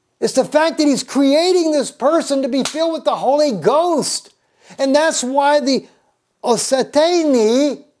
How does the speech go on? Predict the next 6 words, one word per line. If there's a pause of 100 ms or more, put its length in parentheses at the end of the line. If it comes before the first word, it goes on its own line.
(880)
it's
got
the
Tav
in
there.